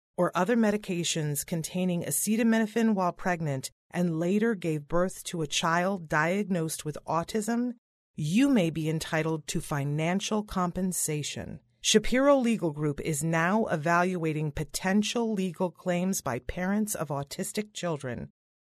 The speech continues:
Call right now to see if you may be entitled to financial compensation. There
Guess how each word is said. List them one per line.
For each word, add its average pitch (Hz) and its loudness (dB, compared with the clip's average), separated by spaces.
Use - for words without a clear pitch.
Call 175 6
right 156 4
now 139 -4
to 180 0
see 180 2
if 156 0
you 170 2
may 175 6
be 151 -4
entitled 147 -2
to 156 -4
financial 143 -2
compensation. 131 -6
There 170 2